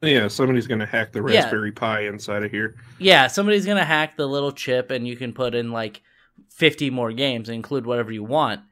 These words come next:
Speaker 2: But, and 'cause that
Speaker 1: Um,
Speaker 2: happened, how long did it take them to do that with the N E S Classic? Like,
Speaker 1: Days, if that.
Speaker 2: yeah, like, m-, maybe a week. And
Speaker 1: Um,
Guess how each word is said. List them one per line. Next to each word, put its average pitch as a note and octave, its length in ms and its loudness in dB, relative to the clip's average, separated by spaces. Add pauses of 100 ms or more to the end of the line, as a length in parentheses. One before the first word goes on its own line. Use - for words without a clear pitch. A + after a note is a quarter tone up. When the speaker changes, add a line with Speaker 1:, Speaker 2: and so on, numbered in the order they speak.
(520)
Speaker 2:
But, D#3 460 6 (960)
and E3 180 6 (120)
'cause E3 220 4
that F3+ 160 6
Speaker 1:
Um, F#3 60 0
Speaker 2:
happened, G3 320 4
how F#3+ 100 4
long G#3 260 2
did G#3 120 0
it G3+ 120 0
take G3 240 -4
them G3+ 160 -4
to G3 80 -4
do G3 140 -6
that G3 180 0
with F#3+ 120 -6
the G3+ 180 -2
N F#3 140 -4
E F#3 100 -6
S F#3 300 -8
Classic? F#3+ 640 -6 (1500)
Like, A2 200 4
Speaker 1:
Days, A#2 320 4
if A2 180 2
that. A2+ 380 2 (180)
Speaker 2:
yeah, D#3+ 160 6
like, D3 340 0 (120)
m-, D3+ 400 -8
maybe D#3 400 -2
a F3+ 100 0
week. G3 560 -4 (1400)
And C#3 520 2
Speaker 1:
Um, G#2+ 280 -6